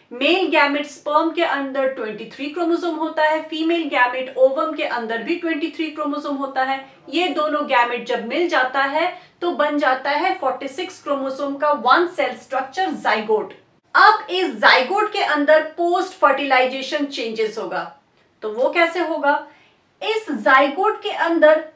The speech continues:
repeatedly mitotic division होगा और ये one cell structure बदल जाएगा बहुत सारे cells के एक ball में। इस ball को embryo कहते हैं। देखो,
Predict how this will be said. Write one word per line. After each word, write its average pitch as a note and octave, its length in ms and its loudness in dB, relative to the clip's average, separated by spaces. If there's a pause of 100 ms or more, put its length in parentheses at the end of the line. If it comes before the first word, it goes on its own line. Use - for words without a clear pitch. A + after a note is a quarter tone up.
repeatedly F#4+ 960 2
mitotic C#4+ 840 0
division D4+ 540 -2 (100)
होगा D#4+ 300 2 (260)
और C4+ 300 6
ये D4+ 80 0
one C#4 400 4
cell F4 300 6
structure F4+ 600 4
बदल C4+ 460 6
जाएगा E4 840 4
बहुत C#4 680 2
सारे D4+ 340 4
cells D4+ 480 -2
के F#4 100 -2
एक D4+ 420 -6
ball A3 420 0
में। G3+ 240 -8 (400)
इस G#4 280 -4
ball C4+ 460 4
को F#4 200 -2
embryo C#4 640 -2
कहते G#3 380 -4
हैं। G3 320 -10 (400)
देखो, D#4+ 600 -4